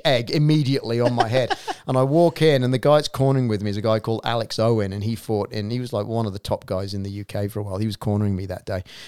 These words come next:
Speaker 1: and he walked in, and he was like, "Right, uh, you've had the first hit. Uh, that's already happened. Trust me, it ain't gonna be worse than that. <laughs> Get him down and sub him." <laughs> And, uh,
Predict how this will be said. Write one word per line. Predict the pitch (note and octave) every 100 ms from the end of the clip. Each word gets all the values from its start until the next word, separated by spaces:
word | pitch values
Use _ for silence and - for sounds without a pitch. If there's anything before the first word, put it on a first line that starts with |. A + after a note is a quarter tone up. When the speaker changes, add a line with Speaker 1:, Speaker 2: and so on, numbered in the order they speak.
| -
Speaker 1:
and | A2+
he | A#2
walked | A2 A2+ -
in, | B2 A2+
and |
he | B2
was | A2+
like, | A2 G#2+ _ _ - - - -
"Right, | C#3+ G#3 - _ - -
uh, | C3+ C3
you've | C3+ C3+
had | D#3+ F3
the | E3+
first | D3+ C#3 -
hit. | D#3 G#3+ - _
Uh, | C3 B2 A#2 A2+ -
that's | C#3+ -
already | D#3+ C#3+
happened. | B2 C3+ E3 F#3+ F3+
Trust | - E3 D#3
me, | F3+
it | F#3+ D3+
ain't | D3 D#3
gonna | D#3
be | C#3 C3
worse | C#3 B2+
than | - B2
that. | B2+ D3 D#3 A#2 C3 - G#3 - - A4 E3 - -
<laughs> | -
Get | D#3 E3
him | D#3
down | D3 C#3+ D3+ D#3+
and | C#3 B2
sub | - D#3+ C#3+
him." | G#2+ A2+ E3
<laughs> | D#3+
And, | G3 D#3+ -
uh, | C#3 -